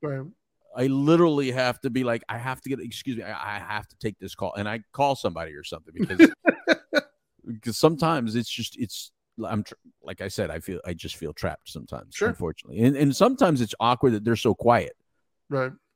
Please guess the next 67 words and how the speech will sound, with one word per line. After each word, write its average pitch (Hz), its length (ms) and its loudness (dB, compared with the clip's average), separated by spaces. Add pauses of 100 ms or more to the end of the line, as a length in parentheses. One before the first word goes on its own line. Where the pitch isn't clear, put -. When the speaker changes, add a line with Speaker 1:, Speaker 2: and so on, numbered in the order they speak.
Speaker 2:
You 107 120 6
know, 101 60 4
you 139 180 6
s-, - 180 0
you, 160 220 0
but 143 240 2
you 233 80 -2
could 226 160 -6
tell 170 180 2
that 151 140 2
when 143 100 -2
you 123 80 0
get 127 140 2
in 123 100 2
the 117 60 -6
car, 135 240 4
bro. 104 160 -2
Some 143 160 -2
people, 143 180 0
they, 120 140 2 (500)
they're 127 180 10
driving 139 360 8
you, 185 240 2 (580)
but 110 340 8 (300)
let's 120 240 2
not 123 160 0
talk 107 240 4
to 110 40 -4
them. 90 100 -4
I, 131 240 0
I 147 40 4
told 233 220 4
you 285 40 -6
about 143 160 -2
the 117 80 -6
one 123 160 -2
time 117 200 0
that, 104 140 -2 (120)
that, 104 180 -2 (100)
that 104 120 -2
I 101 40 2
was 104 160 2
in 120 120 4
one 113 140 2
and 98 80 0
I 107 60 0
could 104 120 -4
have 82 80 -10
swore 117 220 2
I 101 40 2
was 98 140 -2
in 104 100 -4
a 87 60 -6
serial 127 300 2
killer's 78 320 -6
car, 76 180 -8
right? 82 240 -6 (360)
Speaker 1:
Oh, 143 160 -4
no, 139 220 -4
I 127 60 -4
don't 123 120 -6
think 127 140 -8
I've 120 100 -8
heard 117 160 -10
that 104 120 -12
story 104 320 -14
yet, 98 120 -12